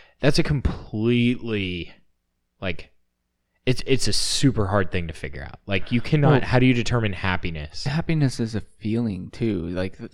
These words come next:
Speaker 2: it's hard to gauge. It's hard to really,
Speaker 1: Yes.
Speaker 2: uh, you know, mon-, uh, not monitor, but,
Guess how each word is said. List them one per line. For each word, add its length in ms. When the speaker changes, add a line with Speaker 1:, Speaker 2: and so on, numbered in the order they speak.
Speaker 2:
it's 180
hard 320
to 140
gauge. 420
It's 140
hard 280
to 520
really, 380
Speaker 1:
Yes. 420
Speaker 2:
uh, 460
you 120
know, 160
mon-, 460
uh, 200
not 200
monitor, 460
but, 340